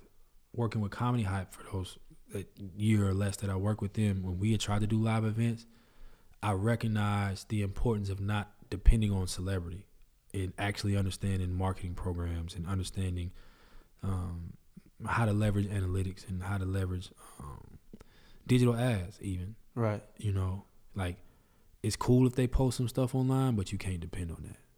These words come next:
Speaker 2: Right.
Speaker 1: You know?
Speaker 2: Right.
Speaker 1: So, um, yeah, so, so I'm, I'm lying. The first live show didn't have a band. I'm sorry. It was just them sitting at a table. Like, we was in the studio just sitting at a table and just talking on the mic.
Speaker 2: Right.
Speaker 1: But there was a piece of that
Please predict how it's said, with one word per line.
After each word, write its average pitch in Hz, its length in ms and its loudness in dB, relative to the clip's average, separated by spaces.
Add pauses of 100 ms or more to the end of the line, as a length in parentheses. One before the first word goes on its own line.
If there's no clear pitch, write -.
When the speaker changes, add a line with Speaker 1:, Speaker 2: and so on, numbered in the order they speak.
Speaker 2:
Right. 107 300 -2 (280)
Speaker 1:
You - 120 -14
know? 90 320 -6
Speaker 2:
Right. 101 260 -4 (140)
Speaker 1:
So, 92 440 0 (760)
um, 90 480 -2 (320)
yeah, 117 380 2
so, 104 280 -2
so 110 260 0
I'm, 156 160 8
I'm 143 180 6
lying. 120 300 6
The 110 100 2
first 190 340 4
live 120 220 4
show 117 180 2
didn't 113 260 4
have 98 100 2
a 92 40 -2
band. 90 220 -2
I'm 104 80 -2
sorry. 87 300 -6 (100)
It 107 80 -2
was 104 180 2
just 117 160 2
them 113 140 2
sitting 110 220 0
at 101 60 2
a 95 60 -2
table. 92 460 -2
Like, 90 160 -4
we 98 80 2
was 98 160 2
in 101 80 4
the 90 60 0
studio 98 360 0
just 87 180 -6
sitting 95 160 -2
at 87 60 -2
a 90 40 -6
table 82 320 -4
and 80 120 -6
just 80 160 -8
talking 80 240 -6
on 80 160 -8
the 82 60 -8
mic. 82 180 -12 (300)
Speaker 2:
Right. 107 260 0 (400)
Speaker 1:
But 104 140 -2
there 120 120 6
was 104 120 6
a 95 60 0
piece - 340 2
of 110 60 2
that 98 280 0